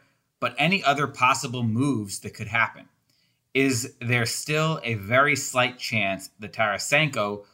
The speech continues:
could be re-signed? Also, which prospects not named Othmann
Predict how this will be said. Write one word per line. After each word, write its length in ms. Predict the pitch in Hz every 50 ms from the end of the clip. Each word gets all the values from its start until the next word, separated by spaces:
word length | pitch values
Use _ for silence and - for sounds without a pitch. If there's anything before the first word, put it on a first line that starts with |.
| _ _ _ -
could 260 | - - 143 127 107
be 140 | - 117 107
re-signed? 800 | 101 104 107 - - - 160 160 151 147 143 143 139 135 127 - _ _ _ _ _ _ _
Also, 680 | - 135 160 185 202 - - 139 120 113 110 110 110 113 _ _ _ _ _
which 340 | - 107 120 156 160 - -
prospects 640 | - 139 127 120 117 - - - 120 117 117 - - -
not 420 | 120 107 104 117 127 139 123 - 117
named 300 | 117 117 117 113 104 - - 107
Othmann 520 | 107 117 120 - - 98 87 92 92 -